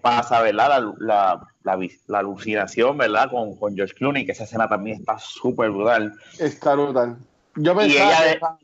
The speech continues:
Speaker 2: vivo, yo, pero ¿cómo diablos?
Speaker 1: la primera vez en el cine, te voy a ver bien claro, la primera vez en el cine dije, él salió y yo dije, "Espérate".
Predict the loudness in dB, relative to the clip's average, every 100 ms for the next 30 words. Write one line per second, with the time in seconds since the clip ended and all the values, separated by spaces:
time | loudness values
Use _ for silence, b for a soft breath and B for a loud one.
0 | _ -2 -2 -2 -2 -4 -4 -4 -4 0
1 | 2 4 2 2 4 4 6 6 4 2
2 | 2 0 0 2 4 4 2 -2 0 2
3 | 4 2 -2 -2 0 2 2 0 0 2
4 | 4 2 -2 _ _ _ _ _ _ 2
5 | 2 4 2 4 2 4 4 2 4 2
6 | 2 -2 -4